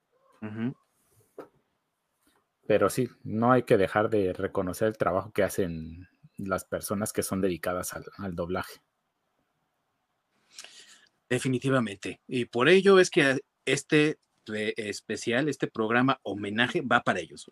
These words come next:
Speaker 1: como un homenaje a todos los que siguen ahorita con nosotros, los que ya nos han dejado a lo largo de los años, pero que su trabajo sigue ahí con nosotros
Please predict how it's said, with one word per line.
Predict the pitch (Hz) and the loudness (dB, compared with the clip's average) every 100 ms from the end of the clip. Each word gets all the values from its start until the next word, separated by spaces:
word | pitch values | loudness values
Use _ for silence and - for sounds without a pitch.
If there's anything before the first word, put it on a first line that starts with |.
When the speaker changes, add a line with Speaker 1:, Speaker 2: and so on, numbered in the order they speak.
| - | -10
Speaker 1:
como | 107 110 | -6 -2
un | 123 | -2
homenaje | 123 117 120 131 | 0 -2 0 0
a | |
todos | - 127 120 | 2 0 0
los | 107 | -2
que | 101 98 | -6 -6
siguen | - 127 147 120 | -4 0 0 0
ahorita | 120 135 131 | 0 -2 -2
con | 117 | -4
nosotros, | 113 139 151 127 | -6 -6 -4 -6
los | - | -8
que | 95 - - _ - | -14 -18 -20 _ -10
ya | 95 131 | -2 0
nos | 127 | 0
han | 131 | 0
dejado | 123 127 127 | 0 0 0
a | |
lo | 113 | 0
largo | 120 127 | -2 -2
de | 110 | -4
los | 107 | -4
años, | 117 127 143 - - - - | -4 -2 -4 -10 -20 -12 -4
pero | 113 107 | -2 -2
que | 120 113 | 0 -2
su | - 117 | 0 -4
trabajo | 110 120 147 | 0 0 0
sigue | 131 139 120 | 0 0 2
ahí | 117 156 | 2 0
con | - 117 | 0 -2
nosotros | 107 143 143 190 220 | 0 -2 -2 -2 -4